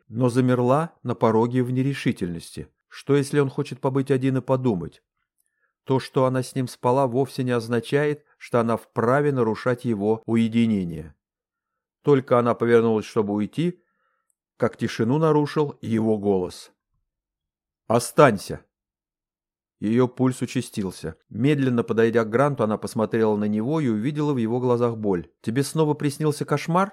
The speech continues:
спросила она, встав рядом с ним. Ничего не ответив,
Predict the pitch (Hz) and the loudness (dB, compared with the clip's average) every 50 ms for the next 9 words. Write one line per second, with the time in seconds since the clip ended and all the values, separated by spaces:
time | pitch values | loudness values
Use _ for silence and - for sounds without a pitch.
0 | - _ _ - _ - 117 113 - - 113 110 107 107 107 98 - - - 113 | -10 _ _ -14 _ -2 -2 0 0 0 0 0 2 0 0 -2 -4 -2 -2 -2
1 | 104 - - 110 101 98 98 98 - - 107 101 92 85 - _ _ _ _ _ | -2 0 0 -2 0 -2 -4 -8 -6 -4 -4 -4 -4 -6 -10 _ _ _ _ _
2 | 92 101 104 - - 120 120 123 120 110 101 95 92 - 101 113 131 143 - 139 | -6 -6 -6 -4 -4 -2 0 0 0 0 -2 -2 -4 -2 -2 -2 -2 -2 -4 -8
3 | 131 - | -10 -10